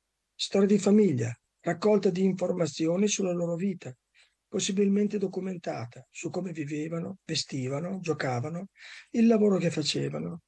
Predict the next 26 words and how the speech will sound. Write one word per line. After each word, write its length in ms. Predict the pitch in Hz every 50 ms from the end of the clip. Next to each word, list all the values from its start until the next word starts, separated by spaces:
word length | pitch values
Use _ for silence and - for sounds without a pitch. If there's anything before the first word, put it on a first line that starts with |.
| _ -
le 120 | 180 208
proprietà, 580 | 170 175 170 - 170 151 143 - 120 117 117 - - _ _
eccetera. 580 | _ - - - - - 110 117 117 117 117 - _ _ _ _ _ _ _ _ _ _ _ _ _ _ _ _ _ _ _ _ _
Ricordi 680 | - 214 240 220 - 214 185 156 139 120 127 123 - -
come 320 | - - 240 247 247 233
loro 280 | 220 226 240 254 262 233
hanno 180 | 220 220 208
vissuto 540 | 196 175 202 185 - - - 226 220 - 220
la 100 | 196 190
loro 240 | 190 185 190 190 185
vita, 420 | 170 190 196 180 180 - 135 131 - _ _
cosa 260 | _ - 156 143 156
pensavano, 760 | 123 - 143 143 135 - - 160 165 170 151 - 139 135 127 120
come 300 | - - 185 185 175 160
reagivano 640 | 156 151 143 139 135 151 170 180 180 180 180 185 180
alle 140 | 165 160
avversità, 640 | 156 151 165 147 127 - 156 147 - 175 135 135 - _ _ _ _ _ - - - _
come 220 | _ - 180 180 175
morti 400 | 160 156 170 190 196 196 190 196
e 60 | 185
malattia, 580 | 180 180 170 165 165 - 208 208 190 139 120 120 - _ _ _ _ _ _ _ _ _ _ _ _ _ _
i 80 | -
loro 200 | 208 226 220 220
punti 300 | - 202 214 220 - 208
di 100 | 190 190
forza, 500 | 185 - 214 208 185 156 - - 127 117